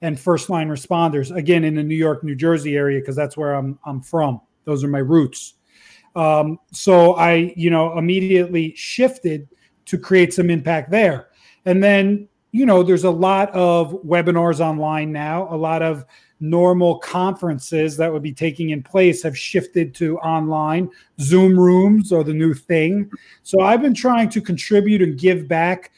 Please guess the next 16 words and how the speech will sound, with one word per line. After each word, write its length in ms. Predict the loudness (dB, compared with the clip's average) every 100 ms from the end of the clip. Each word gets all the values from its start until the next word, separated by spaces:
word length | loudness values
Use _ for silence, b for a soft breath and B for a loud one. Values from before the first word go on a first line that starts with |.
| _ _
through 340 | -2 0 2
those 340 | 4 4 4 4
rooms, 580 | 2 2 0 -2 -6 _ _ _ -4
um, 420 | 0 2 0 -2
on 220 | -4 0
my 140 | 0 0
time, 300 | -2 -2 -2
of 120 | -2
course, 380 | 0 2 0 -2
but 340 | -2 0 -2
I, 260 | -4 -4 -4
uh, 200 | -6 -8
developed 640 | -8 -4 0 0 0 -2
an 140 | -6
alignment 760 | -4 -2 -2 -2 -2 -2 -4 -6
assessment 800 | -12 -14 -8 -6 -6 -10 -12 -12